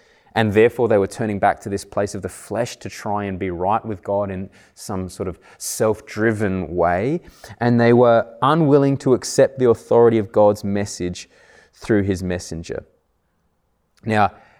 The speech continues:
how do we understand these issues for our context? These two issues of turning away from the gospel and not,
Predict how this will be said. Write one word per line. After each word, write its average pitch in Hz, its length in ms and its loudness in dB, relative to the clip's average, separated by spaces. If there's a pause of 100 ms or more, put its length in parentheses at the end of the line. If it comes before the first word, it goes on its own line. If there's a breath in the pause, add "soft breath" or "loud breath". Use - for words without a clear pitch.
(160 soft breath)
how 139 160 2
do 143 100 6
we 123 480 2
understand 95 760 -6
these 98 300 -4
issues 92 420 -8
for - 140 -8
our 85 240 -6
context? - 680 -18 (640 soft breath)
These 95 200 -8
two 113 260 -4
issues 95 360 -8
of 85 80 -16
turning 117 360 -6
away 101 280 -2
from 98 200 -12
the 95 80 -10
gospel 85 560 -12 (560 soft breath)
and 85 320 -6
not, 92 320 -2